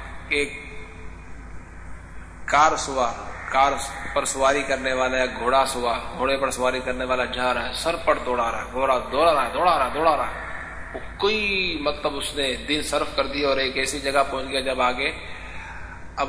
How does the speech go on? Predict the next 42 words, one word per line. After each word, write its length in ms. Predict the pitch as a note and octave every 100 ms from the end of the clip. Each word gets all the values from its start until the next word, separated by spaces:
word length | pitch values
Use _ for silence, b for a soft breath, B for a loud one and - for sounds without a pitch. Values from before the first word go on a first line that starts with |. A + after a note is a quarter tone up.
| C#3+
کوئی 160 | C#3+ B2
روڈ 280 | C3 D3+
نہیں 260 | C#3+ B2+ A#2+
ہے، 40 |
اب 120 | B2 B2
آگے 180 | B2+ C3
پہاڑ 320 | B2 A2+ A#2
ہے۔ 120 | A2 - - - - - - - - - - B B B -
تو 160 | C3+ C3+
اب 120 | D3+ D#3
وہ، 880 | E3 D#3 D3+ C#3+ C3+ B2+ A#2+ A#2 A2+ - -
وہ 220 | B2+ C3+
سر 220 | C3+ C#3 C#3+
پھرا 280 | D3 D3
اور 120 | D3 C#3
عقل 260 | C#3 C#3+
کا 140 | C#3 C3+
مارا 360 | B2+ C3+ C3+
ہی، 160 | C3 B2 A#2+ - A#2+
یہی 320 | B2 C#3+ C#3
گمان 300 | C3+ C#3 C#3
کرے 200 | C#3 C#3+
کہ 60 | C3+
یار 220 | C3 C3+
یہاں 220 | A#2+ B2 -
تک 200 | D3+ -
تو 60 |
میں 100 | D3+
پہنچ 240 | C#3 C#3+ C#3+
گیا، 120 | D3+
کار 240 | C#3 C#3+ C#3
پر 100 | D3
سفر 260 | D3 D3
کرتے، 240 | C#3+ C#3 C#3+
گھوڑے 240 | B2+ C3
پر 140 | D3 C#3+
سفر 220 | C3+ C#3
کرتے، 200 | C#3+ C#3
آگے 220 | C3 C#3+
بھی 120 | D3
میری 220 | C#3+ C#3+
کار 180 | C#3+ C#3